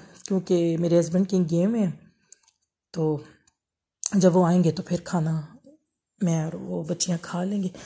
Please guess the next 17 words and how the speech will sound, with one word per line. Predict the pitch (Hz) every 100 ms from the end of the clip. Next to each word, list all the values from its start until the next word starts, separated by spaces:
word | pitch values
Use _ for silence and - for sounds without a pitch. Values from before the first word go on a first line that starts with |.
| - -
तो |
मेरी | 202 202
बेटी | 208 202 208
तो | 208
मैं | 190
जब | 180 165
दाल | 180 175 190
बना | 180 165
रही | 165
थी | 180 -
तो | 170
वो |
कह | 156 175 160
रही | 156
थी | -
कि | 170 170
"मामा, | 160 160